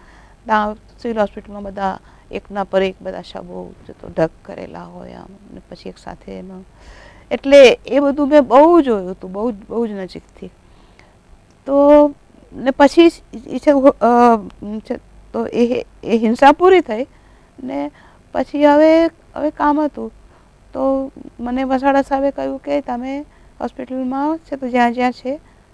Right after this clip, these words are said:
ત્યાં તમે જાઓ અને ત્યાં તમે શોધી કાઢો, અ,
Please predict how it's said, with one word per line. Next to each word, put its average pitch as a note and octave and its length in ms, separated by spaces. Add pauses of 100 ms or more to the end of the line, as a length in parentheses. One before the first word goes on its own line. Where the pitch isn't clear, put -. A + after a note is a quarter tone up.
ત્યાં A#3 180
તમે A#3 280
જાઓ A3 380 (640)
અને C4+ 480
ત્યાં B3 280
તમે B3+ 240
શોધી A3 280
કાઢો, G3 300
અ, A3+ 1200